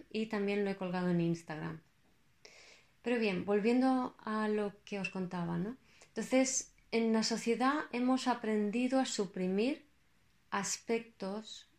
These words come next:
nuestros, emociones nuestras, que hemos aprendido, valga la redundancia, a entender que no encajan con lo que se supone que tenemos que hacer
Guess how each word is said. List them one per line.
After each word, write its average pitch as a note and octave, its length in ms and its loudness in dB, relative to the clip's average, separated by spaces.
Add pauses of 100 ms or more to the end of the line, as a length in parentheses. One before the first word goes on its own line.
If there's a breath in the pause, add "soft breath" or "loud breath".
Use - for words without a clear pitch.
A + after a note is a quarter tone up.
nuestros, B3+ 840 -2 (500)
emociones F#3+ 720 0
nuestras, B3 680 -2 (420 soft breath)
que B3 640 0
hemos G3 520 -2 (180)
aprendido, F3 760 0
valga G3+ 240 2
la G#3 60 0
redundancia, A#3 800 -2 (1000 soft breath)
a A3+ 100 2
entender A#3 1000 4
que A#3 520 2 (220)
no A3+ 880 4
encajan A#3+ 760 0 (400)
con A#3 340 2
lo B3 140 -2
que A3+ 180 0
se G#3 380 0
supone C4 840 0
que G#3+ 140 -2
tenemos A3 640 -2
que - 160 -6
hacer A3+ 580 -6